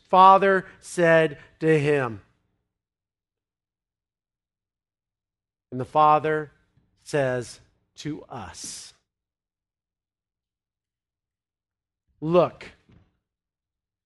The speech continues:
dear princes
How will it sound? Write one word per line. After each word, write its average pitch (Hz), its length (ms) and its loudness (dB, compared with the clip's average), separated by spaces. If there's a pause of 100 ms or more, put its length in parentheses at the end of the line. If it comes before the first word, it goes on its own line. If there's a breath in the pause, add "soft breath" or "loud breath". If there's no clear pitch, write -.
(1200)
dear 131 520 -6 (1200)
princes 139 760 -6